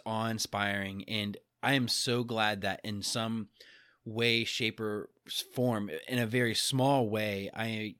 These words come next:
get to be a part of this now in creating this podcast and making a new way for people to go through this series that isn't just the book,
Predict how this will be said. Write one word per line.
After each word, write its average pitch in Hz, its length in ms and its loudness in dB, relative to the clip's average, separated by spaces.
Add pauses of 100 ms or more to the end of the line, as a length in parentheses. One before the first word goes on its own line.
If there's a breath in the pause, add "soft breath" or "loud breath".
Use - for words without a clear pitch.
get 117 180 -4
to 131 80 -2
be 120 100 -2
a 95 60 -4
part 113 280 -4
of 101 80 -4
this 98 240 -4
now 95 340 -6 (120)
in 110 140 -6
creating 117 420 -4
this 113 140 -4
podcast 98 720 -8
and 107 140 -8 (260 loud breath)
making 127 340 0
a 110 40 0
new 131 300 4
way 107 280 2
for 104 140 -8
people 120 280 -6
to 110 60 -4
go 120 260 -2
through 120 140 -6
this 113 200 -4
series 101 340 -2
that 104 120 -4
isn't 110 260 -6
just 104 200 -6
the 107 80 -4
book, 104 300 -4